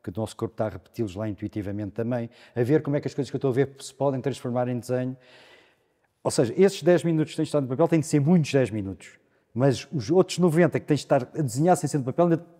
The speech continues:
também têm de ser muitos. Portanto, estás a ver, é uma coisa que é, é uma quantidade enorme no modo aberto. Ou seja, um artista tem estado no modo fechado, para a sua sobrevivência pura e simplesmente. Se o resto tem de estar sempre no modo aberto, senão não tem tempo.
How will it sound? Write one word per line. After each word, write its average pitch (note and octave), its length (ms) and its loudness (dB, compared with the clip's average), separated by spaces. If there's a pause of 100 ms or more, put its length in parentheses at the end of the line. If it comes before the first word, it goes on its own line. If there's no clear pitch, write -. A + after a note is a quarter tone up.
também D#3+ 220 4
têm D#3+ 160 4
de C3+ 60 -4
ser D3+ 120 2
muitos. A#2+ 280 -4
Portanto, - 200 -6
estás B2 180 -2
a C3 40 0
ver, G#2+ 220 -2
é G2 60 -6
uma G#2+ 180 -6
coisa B2 260 -2
que A#2 420 -2 (160)
é, B2+ 100 2
é C#3 40 6
uma C3 160 0
quantidade C3 760 -2
enorme A2+ 340 -2
no A2 80 -8
modo A2 220 -6
aberto. F#2 360 -12 (220)
Ou A2+ 80 -4
seja, A#2 220 -4
um C3+ 60 -2
artista D3 300 -6
tem D3 140 -2
estado C#3 180 0
no B2+ 60 -6
modo C3 200 -4
fechado, D3+ 320 -2
para D3+ 100 -4
a - 20 -2
sua - 160 -6
sobrevivência C3 600 -10
pura C#3+ 180 -6
e C#3 40 -6
simplesmente. C3 440 -8
Se - 40 -12
o G2 40 -16
resto C3+ 160 -2
tem C#3+ 100 -4
de - 20 -6
estar B2 120 -2
sempre - 260 -10
no A#2 60 -8
modo A#2 140 -2
aberto, A2+ 180 -6
senão B2+ 140 -8
não G#2 60 -14
tem A#2 140 -6
tempo. E2 340 -16